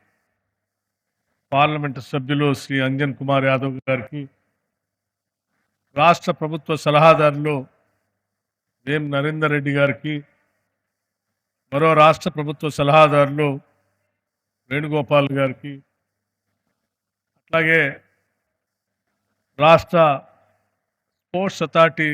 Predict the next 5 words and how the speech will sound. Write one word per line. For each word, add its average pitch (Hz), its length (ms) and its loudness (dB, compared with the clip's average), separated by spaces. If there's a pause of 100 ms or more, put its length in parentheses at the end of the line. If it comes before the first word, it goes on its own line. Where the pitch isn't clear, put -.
(140)
చైర్మన్ 160 420 -4 (920)
శివసేన 156 560 0
రెడ్డి 143 220 -4
గారికి, 147 360 -4 (1800)
మా 147 140 -2